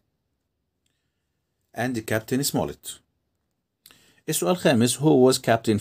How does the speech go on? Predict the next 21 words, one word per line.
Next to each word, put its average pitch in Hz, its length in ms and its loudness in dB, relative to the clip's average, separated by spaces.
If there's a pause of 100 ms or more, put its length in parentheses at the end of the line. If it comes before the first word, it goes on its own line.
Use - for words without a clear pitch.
Flint؟ 87 340 0
من 120 140 -2
هو 135 160 0
كابتن 92 300 0
فلينت؟ 113 360 -2 (360)
طبعًا 170 240 -2
كابتن 147 280 0
فلينت 120 280 -2
دوت 113 320 2
كان 120 400 0 (280)
الكابتن 120 380 -2
بتاع 104 280 0
السفينة 104 520 0
السابقة 113 720 2 (300)
اللي 120 280 0
كان، 120 500 2
آه، 90 300 2
طلع 107 340 0
فيها، 107 560 0 (420)
آه، 87 1000 -2 (1200)
سيلفر 127 600 0